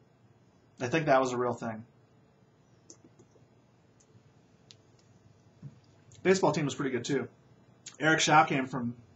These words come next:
U C R. Of course, then Eric Shaw became famous for killing himself, so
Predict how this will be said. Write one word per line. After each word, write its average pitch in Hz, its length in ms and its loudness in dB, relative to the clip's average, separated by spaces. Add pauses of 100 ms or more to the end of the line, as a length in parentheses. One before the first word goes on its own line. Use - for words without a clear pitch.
(200)
U 135 120 -4
C 123 160 -2
R. 117 200 0
Of - 1200 -20
course, - 160 -6
then 143 100 0
Eric 135 180 4
Shaw 139 200 4
became 131 220 -2
famous 131 260 -4
for - 80 -8
killing 185 300 2
himself, 117 360 -4
so 117 320 -6